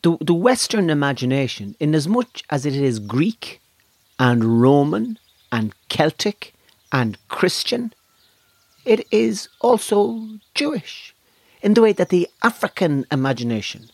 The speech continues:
may not be Jewish, but the Western is tot-, to be a Christian is to be a Jew.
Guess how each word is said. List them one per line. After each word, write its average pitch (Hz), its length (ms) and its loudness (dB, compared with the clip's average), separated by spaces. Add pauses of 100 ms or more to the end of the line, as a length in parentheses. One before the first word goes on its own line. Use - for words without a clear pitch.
(920)
may 117 520 0
not 117 760 2
be 110 120 -2
Jewish, 113 520 -8 (960)
but - 160 -10
the 170 100 -4
Western 160 960 -2 (100)
is 165 340 0 (400)
tot-, 208 260 2 (400)
to 208 80 -4
be 294 200 4
a 233 40 2
Christian 139 880 -4 (640)
is 214 280 2
to - 220 -2
be 202 360 0
a 208 60 4
Jew. 247 520 -2